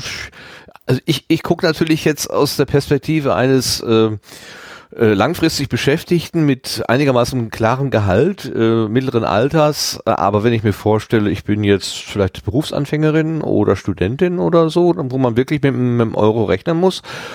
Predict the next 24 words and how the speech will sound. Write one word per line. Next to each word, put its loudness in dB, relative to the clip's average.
oder 2
vielleicht, 0
ähm, 0
alleinerziehender 0
Vater, 2
wo 0
auch 0
nicht -2
so 0
viel 0
Geld, 2
äh, -2
übrig 2
ist, 0
da 0
k-, -6
machen -2
zehn 2
Euro 2
pro -2
Monat 2
möglicherweise 0
wirklich -2
schon -8